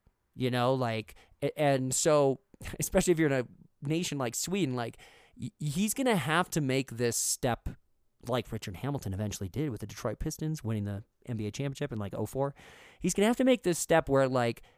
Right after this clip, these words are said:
he starts to win some of these races or gets a medal, because otherwise he's just kind of a pretender. He, he's not, he's not enough of an endurance junkie to make a serious breakaway, and he's definitely not a-, enough of a sprinter to hang.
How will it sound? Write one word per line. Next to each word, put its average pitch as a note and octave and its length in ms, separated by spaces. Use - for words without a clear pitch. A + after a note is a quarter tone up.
he - 160
starts F#3 320
to D#3+ 100
win B2+ 440
some C3 180
of C3 60
these B2 160
races B2+ 440
or A#2 80
gets A2 200
a A2+ 60
medal, A2+ 400
because C3+ 300
otherwise E3 720
he's F3+ 220
just - 160
kind C4+ 200
of C4 80
a - 40
pretender. B2+ 600
He, E3 120
he's E3+ 260
not, D#3+ 400
he's C#3 220
not C#3+ 220
enough C3 380
of F3 140
an D#3+ 80
endurance C#3+ 500
junkie D#3 420
to - 120
make B2+ 220
a A#2 160
serious D3+ 540
breakaway, B2+ 600
and D3+ 120
he's C3+ 140
definitely E3 440
not D3 180
a-, C3 180
enough C#3 240
of A#2+ 80
a B2 60
sprinter B2+ 460
to A#2+ 160
hang. A#2 400